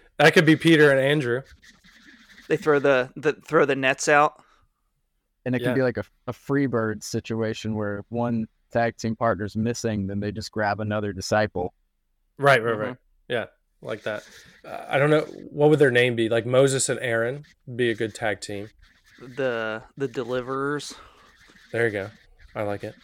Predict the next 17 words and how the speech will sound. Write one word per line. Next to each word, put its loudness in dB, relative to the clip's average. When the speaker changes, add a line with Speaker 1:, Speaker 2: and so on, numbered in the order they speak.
Speaker 1:
Uh, 6
David 6
could 6
have, 4
like, 4
a 2
short 0
stint 0
with -4
Jonathan. 0
It's 0
kinda 8
like 8
the 8
Marty 4
Jannetty, 0
uh, -6